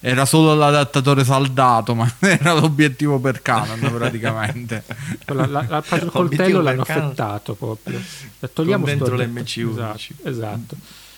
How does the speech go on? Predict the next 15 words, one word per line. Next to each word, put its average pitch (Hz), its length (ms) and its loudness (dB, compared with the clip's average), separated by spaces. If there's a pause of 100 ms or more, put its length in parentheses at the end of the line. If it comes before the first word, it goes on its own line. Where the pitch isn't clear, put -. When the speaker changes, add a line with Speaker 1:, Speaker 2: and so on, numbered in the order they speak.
(140)
Speaker 2:
E 127 600 -2
poi 254 160 -2
tra 156 120 -2
l'altro 180 200 -2
un 123 80 -6
prezzo, 131 680 -2
abbiamo 156 220 -2
già 208 60 -2
detto 117 200 -4
il 165 60 -6
prezzo? 156 460 -8 (760)
Speaker 3:
No, 127 200 -4
milleduecento. 113 800 -8
Speaker 2:
Milleduecento, 143 720 -4
beh, 104 300 -8